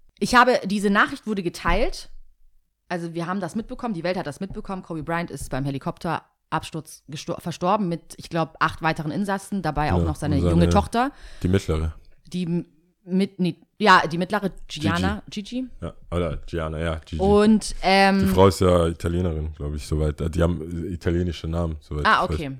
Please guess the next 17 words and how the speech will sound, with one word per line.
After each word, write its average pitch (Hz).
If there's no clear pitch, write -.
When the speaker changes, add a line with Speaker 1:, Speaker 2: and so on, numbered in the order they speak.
Speaker 2:
Und 85
Gi-, 85
Gianna, 80
also 78
Gigi 80
hieß 82
sie. 78
Speaker 1:
Okay. 165
Und 190
es 180
sind 208
ja 208
noch 175
weitere 220
Leute 226
gestorben, 233
auch 208